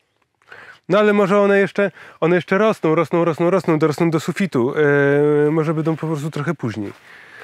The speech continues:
Dobrze, za Aurią następny jest, tutaj mam etykietkę, Czarny Książę. Black Prince. I to jest pomidor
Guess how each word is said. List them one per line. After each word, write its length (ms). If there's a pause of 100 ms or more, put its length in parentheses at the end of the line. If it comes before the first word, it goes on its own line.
(140)
Dobrze, 280
za 160
Aurią 540
następny 580
jest, 500
tutaj 260
mam 300
etykietkę, 640 (300)
Czarny 360
Książę. 520 (1200)
Black 380
Prince. 480 (840)
I 100
to 100
jest 160
pomidor 520